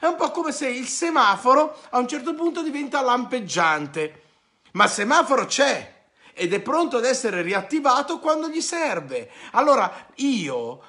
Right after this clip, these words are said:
noi come Italexit diciamo: "Voi dovete togliere il semaforo, cioè dovete togliere lo schema dell'identità digitale che ispira il Green Pass",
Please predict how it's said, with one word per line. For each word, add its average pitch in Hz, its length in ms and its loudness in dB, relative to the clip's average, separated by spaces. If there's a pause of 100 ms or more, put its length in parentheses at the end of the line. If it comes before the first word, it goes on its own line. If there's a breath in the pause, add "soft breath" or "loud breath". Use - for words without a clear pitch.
(360 soft breath)
noi 175 500 2
come 240 240 4
Italexit 170 640 -4
diciamo: 180 840 -2
"Voi 320 180 0
dovete 269 340 -6
togliere 294 380 0
il 269 60 -6
semaforo, 294 680 0 (100)
cioè 277 160 0
dovete 254 460 -6
togliere 285 540 4
lo 185 120 -6
schema 262 640 -2 (220 loud breath)
dell'identità 202 800 -4
digitale 220 760 2
che 202 120 -4
ispira 226 680 0 (180 loud breath)
il 220 140 0
Green 175 320 -2
Pass", 135 540 -6